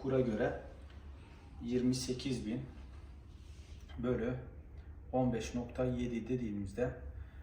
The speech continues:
bin yedi yüz seksen dolar civarında bir rakam yapıyor. Şu anda kırk altı bin lira satıyorum bunu. Dolar da yirmi yedi dersek bin yedi yüz neredeyse hemen hemen aynı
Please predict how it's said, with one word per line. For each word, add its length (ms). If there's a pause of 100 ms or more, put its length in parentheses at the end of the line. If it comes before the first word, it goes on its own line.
(200)
bin 200
yedi 220
yüz 120
seksen 480 (560)
dolar 300
civarında 400
bir 100
rakam 320
yapıyor. 320 (400)
Şu 220
anda 200
kırk 220
altı 320
bin 140
lira 260 (640)
satıyorum 580
bunu. 160 (200)
Dolar 320
da 60
yirmi 320
yedi 260 (440)
dersek 540 (680)
bin 140
yedi 260
yüz 260
neredeyse 560
hemen 260
hemen 280
aynı 240